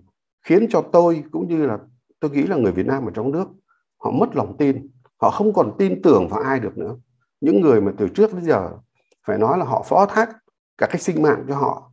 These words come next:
những người mà dùng những lời lẽ ngọt ngào nói chuyện với họ, mà bây giờ khám phá ra là những người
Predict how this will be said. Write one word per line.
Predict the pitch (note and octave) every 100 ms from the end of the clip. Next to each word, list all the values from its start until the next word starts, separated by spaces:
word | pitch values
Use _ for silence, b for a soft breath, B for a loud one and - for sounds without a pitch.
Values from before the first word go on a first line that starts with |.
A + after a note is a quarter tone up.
| _
những | D3 F#3 A3
người | D#3+ A2+ G2
mà | F#2 F#2+
dùng | C3+ G#2+
những | A2 E3
lời | E3 G3
lẽ | G3+ C#3
ngọt | F#3+ C3+ -
ngào | C3 G#2+ F#2+
nói | A#2 D#3+
chuyện | C#3 A2+
với | C3+
họ, | A2+ - - _ _ _
mà | -
bây | C3+
giờ | C3+ F#2+
khám | G#2+ -
phá | C3+ D3+ D#3+
ra | C3 B2 _ _ _ _ _ -
là | A2 F#2+
những | B2+
người | D#3 G#2